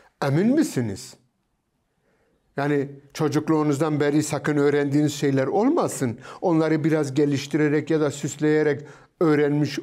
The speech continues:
olmayasınız. Bunların hepsi ilk sorulması gereken noktalardır.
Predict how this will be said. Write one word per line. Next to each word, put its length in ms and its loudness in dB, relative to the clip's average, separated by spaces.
olmayasınız. 1000 0
Bunların 580 -2
hepsi 560 -2
ilk 220 0
sorulması 580 0
gereken 480 -2
noktalardır. 640 -8